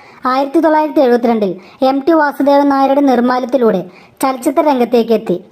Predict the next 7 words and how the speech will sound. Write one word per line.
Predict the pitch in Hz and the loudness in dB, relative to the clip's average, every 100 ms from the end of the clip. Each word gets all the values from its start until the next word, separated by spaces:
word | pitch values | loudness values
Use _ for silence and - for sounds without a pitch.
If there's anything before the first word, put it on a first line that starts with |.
| _ _ _ _ - | _ _ _ _ -4
ആയിരത്തി | 294 330 359 | -2 -2 -2
തൊള്ളായിരത്തി | 349 359 349 - | 0 0 0 0
എഴുപത്തെട്ടിൽ | 311 254 254 240 202 180 - - - | 0 2 0 0 -2 -4 -8 -8 -4
എം | 247 254 | -2 0
ടി | |
വാസുദേവൻ | 339 311 294 285 294 294 | 2 2 0 0 2 2
നായർ | 294 | 2